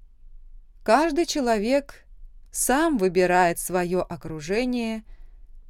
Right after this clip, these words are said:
и имеет полное право на это. За столом сидели Люсиль и Макс – их головы были наклонены друг к другу.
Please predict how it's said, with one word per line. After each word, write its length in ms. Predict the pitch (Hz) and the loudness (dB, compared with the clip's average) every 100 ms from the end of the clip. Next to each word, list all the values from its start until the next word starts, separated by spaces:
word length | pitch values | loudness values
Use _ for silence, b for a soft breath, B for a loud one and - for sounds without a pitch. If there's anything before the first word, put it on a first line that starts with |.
| - - | -8 0
и 240 | 254 247 | 2 4
имеет 600 | 247 330 330 311 - - - - | 2 2 0 -2 -10 -20 -20 0
полное 520 | 208 247 240 226 214 | 2 2 0 -4 -6
право 400 | - 180 165 151 | -6 -6 -6 -6
на 180 | - 160 165 | -10 -10 -12
это. 280 | - - - - - - - - - - - - - - - - - - - - - - - 196 | -14 -14 -16 -16 -18 -16 -16 -18 -18 -20 -20 -20 -20 -20 -18 -20 -20 -20 -18 -20 -18 -18 -10 -2
За 160 | 214 | 0
столом 500 | 214 226 214 220 214 | 2 4 4 4 0
сидели 760 | 196 208 175 190 196 196 190 - - - - | -2 -6 -2 0 2 4 2 -2 -18 -20 0
Люсиль 640 | 196 190 - - 196 185 - | 4 4 2 0 0 0 -2
и 140 | 175 | -4
Макс – 480 | 185 262 - - - - - - - - - - - - | -4 -4 -6 -12 -12 -18 -20 -20 -20 -20 -18 -16 -16 -4
их 280 | 269 285 185 | 0 0 -2
головы 640 | 170 240 339 320 277 269 | -2 2 4 2 0 -2
были 380 | 190 220 254 254 | -2 0 2 2
наклонены 1000 | 220 202 - 196 185 185 180 185 208 214 - - - | 0 -2 0 0 2 0 0 0 -2 -4 -12 -20 -12
друг 380 | 180 170 160 160 | -4 -2 -2 -6
к 40 | |
другу. 580 | 135 190 196 139 - | -2 0 0 -4 -14